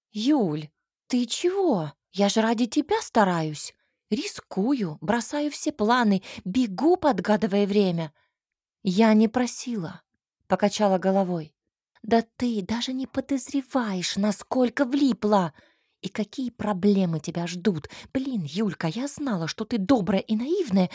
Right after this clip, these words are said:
но не до такой же степени. Очнись, оглянись, открой глаза уже!»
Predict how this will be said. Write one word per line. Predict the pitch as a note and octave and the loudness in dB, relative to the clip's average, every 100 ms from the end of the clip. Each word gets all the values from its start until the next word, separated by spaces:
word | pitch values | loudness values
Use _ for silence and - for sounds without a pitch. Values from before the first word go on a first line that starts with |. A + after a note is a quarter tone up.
| - - | -8 -6
но | C#4+ | -4
не | D4+ | -2
до | D#4+ | -2
такой | E4+ D#4+ F4+ F4 | -4 -4 0 0
же | F4 | -2
степени. | - - D#4 C4 G3 F#3 - | -10 -2 -2 0 0 -2 -2
Очнись, | C4+ - - B3+ A#3+ F#3+ - - - - | -10 -8 -6 -4 -4 -4 -6 -12 -18 -8
оглянись, | C#4+ A#3 B3 C#4 D4 D4 A#3+ - - - - | -6 0 2 2 2 2 2 -2 -10 -16 -4
открой | C#4+ - - E4 E4+ D4 | -4 -2 2 4 6 4
глаза | F#3 G3+ C#4 F4 F4+ F4+ C#4+ - | 2 2 2 0 2 0 0 -4
уже!» | A#3 F#3 C4 F#3+ | -4 0 0 -2